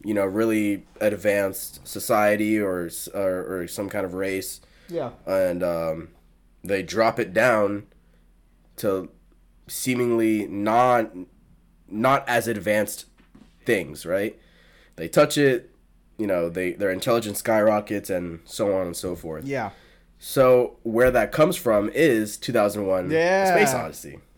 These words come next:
Speaker 2: Yeah. You see, have you
Speaker 1: I
Speaker 2: seen that
Speaker 1: bought the
Speaker 2: movie?
Speaker 1: I bought the movie. It was four bucks on Amazon.
Speaker 2: Yeah, yeah, yeah. Stanley
Speaker 1: I
Speaker 2: Kubrick, bro,
Speaker 1: watched
Speaker 2: the goat of filmmaking. Sorry, keep going.
Speaker 1: I watched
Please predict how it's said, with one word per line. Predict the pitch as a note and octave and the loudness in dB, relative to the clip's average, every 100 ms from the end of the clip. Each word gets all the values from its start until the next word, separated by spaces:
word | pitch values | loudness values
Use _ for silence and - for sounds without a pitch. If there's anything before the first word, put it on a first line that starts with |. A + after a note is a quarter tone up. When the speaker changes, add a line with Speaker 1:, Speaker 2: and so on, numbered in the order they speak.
| - - | -20 -12
Speaker 2:
Yeah. | A#2 C3+ D3+ D#3+ D#3+ D#3 A#2 F#2+ _ _ - - - _ _ _ - | -8 -6 -4 -2 -2 -2 -6 -10 _ _ -20 -20 -20 _ _ _ -8
You | D#3+ | -4
see, | F3+ G#3+ | -2 0
have | F#3 G3 | 0 -2
you | |
Speaker 1:
I | - F#3+ | 0 0
Speaker 2:
seen | |
that | G#3+ | 4
Speaker 1:
bought | A3 B3 | 4 4
the | D4+ | 2
Speaker 2:
movie? | D#4+ - _ _ _ _ _ _ - | -2 -14 _ _ _ _ _ _ -4
Speaker 1:
I | A2 | -2
bought | A2 A#2 - | 2 2 2
the | |
movie. | C#3 G#2+ G#2+ | 0 2 0
It | |
was | G#2+ G2+ | 0 -2
four | - B2 | 2 2
bucks | A2+ A2 - | 4 2 2
on | F#2+ | -2
Amazon. | F2+ E2 E2 F2 G#2 - | 0 -2 -4 -6 -8 -10
Speaker 2:
Yeah, | C#3 C#3+ C3+ | -6 -4 -2
yeah, | C#3+ | -2
yeah. | C3 | -4
Stanley | - D#3+ E3+ F#3+ | -4 -6 -2 2
Speaker 1:
I | - | 4
Speaker 2:
Kubrick, | - | 4
bro, | - | 4
Speaker 1:
watched | - D3 D#3+ | 4 2 -2
Speaker 2:
the | B2+ | -8
goat | - D3+ E3 | -4 -2 -2
of | D#3 - | -6 -12
filmmaking. | D#3 D3 A#2+ A#2 G2 G2+ - | -12 -10 -10 -12 -14 -14 -14
Sorry, | G#2+ G2+ | -12 -12
keep | A2+ | -10
going. | A2 A2 C3 _ _ - | -10 -10 -10 _ _ -6
Speaker 1:
I | G2+ | 0
watched | G#2+ A2 A#2+ B2+ - | 2 4 4 2 -6